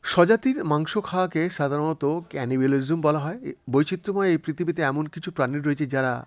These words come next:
নিজেরা নিজেদের প্রজাতিকেই খেয়ে ফেলে। টিকে থাকার লড়াইয়ে নিজের গোষ্ঠীর সদস্যদেরও শেষ করে দিতে ছাড়ে না তারা। যেমন একই প্রজাতির পুরুষ ব্যাঙকে ধরে খায় স্ত্রী ব্যাঙ। বেল প্রজাতির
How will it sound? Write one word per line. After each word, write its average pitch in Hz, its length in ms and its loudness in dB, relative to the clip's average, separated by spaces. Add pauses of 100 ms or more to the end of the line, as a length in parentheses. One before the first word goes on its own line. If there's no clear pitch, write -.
(160)
নিজেরা 147 360 0
নিজেদের 139 460 -2 (100)
প্রজাতিকেই 147 540 -4
খেয়ে 120 200 -4
ফেলে। 104 240 -10 (760)
টিকে 175 220 4
থাকার 233 280 -2
লড়াইয়ে 147 580 0
নিজের 139 300 0
গোষ্ঠীর 151 380 -2
সদস্যদেরও 139 840 -4 (100)
শেষ - 260 -4
করে 127 200 -4
দিতে 120 360 -8 (100)
ছাড়ে 117 260 -4
না 104 100 -10
তারা। 95 260 -10 (680)
যেমন 165 280 4 (120)
একই 147 260 -2
প্রজাতির 202 520 0
পুরুষ 170 600 -4 (100)
ব্যাঙকে 147 360 0
ধরে 131 260 0
খায় 135 200 -2
স্ত্রী - 240 -8
ব্যাঙ। 104 220 -8 (360)
বেল 170 240 6
প্রজাতির 196 480 0